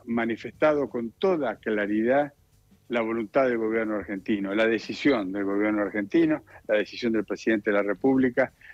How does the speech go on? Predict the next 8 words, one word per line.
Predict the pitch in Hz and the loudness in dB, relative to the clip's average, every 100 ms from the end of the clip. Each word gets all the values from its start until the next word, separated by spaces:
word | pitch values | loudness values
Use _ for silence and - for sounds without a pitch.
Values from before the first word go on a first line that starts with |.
| - - | -20 -4
de, | 110 127 143 - _ - | 2 4 4 -2 _ -6
eh, | 113 104 - | 0 0 2
cumplir | 135 127 139 151 151 147 | 2 2 4 4 2 -2
con | 123 127 139 147 | -4 -2 -2 -4
los | 120 107 - | -6 -8 -2
términos | 151 135 120 110 104 | 0 0 -2 -4 -6
del | 101 | -8
acuerdo | 98 120 117 113 117 | -4 -2 0 0 -2